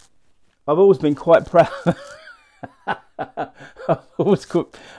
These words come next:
I've always been quite proud of my invoices. Back in the day, in, when I was running the agency, Semantic, although,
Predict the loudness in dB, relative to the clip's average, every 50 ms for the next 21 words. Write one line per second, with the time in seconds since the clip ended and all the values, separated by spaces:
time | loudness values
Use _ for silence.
0 | 2 6 6 6 6 6 2 -2 0 2 2 2 2 2 2 4 4 4 4 0
1 | -2 -2 -2 -4 -6 -6 -6 -12 -12 -4 0 2 2 2 0 -4 -12 -8 -6 -4
2 | -4 -4 -4 -6 -6 -6 -6 -4 -6 -6 -8 -10 -12 -14 _ _ _ _ _ _
3 | -16 -14 -12 -12 -12 -12 -12 -12 -10 -10 -12 -12 -12 -14 -14 -12 -12 -10 -10 -10
4 | -10 -12 -14 -18 -20 -20 -18 -16 -16 -18 -20 _ _ _ _ _ _ _ _ _
5 | _ _ _ -12 -10 -8 -8 -8 -10 -10 -12 -12 -10 -8 -6 -2 0 2 2 2
6 | 2